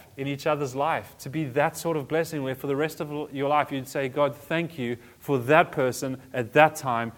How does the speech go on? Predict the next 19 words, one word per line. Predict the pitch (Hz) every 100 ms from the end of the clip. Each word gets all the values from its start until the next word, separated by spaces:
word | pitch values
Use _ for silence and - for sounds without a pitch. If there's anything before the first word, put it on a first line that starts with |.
| -
in | 135
our | 117 107
lives"? | 110 107 95 - - - _ _ _ - - - - _ _ _ _ _ _ - _ _ _ _ _ _
That's | 170 220 -
too | - 196 226
great | 139 139 156 196 139 - -
a | 135
glory | 135 180 196 151
for | 165 170
any | 233 269
of | 151
us. | 110 - - - - - - - -
Why | 143 208
would | 240 226
Jesus | 185 226 220 214
share | - 208 262 285
that | 180 160 165
with | 156
us? | 131 98 - -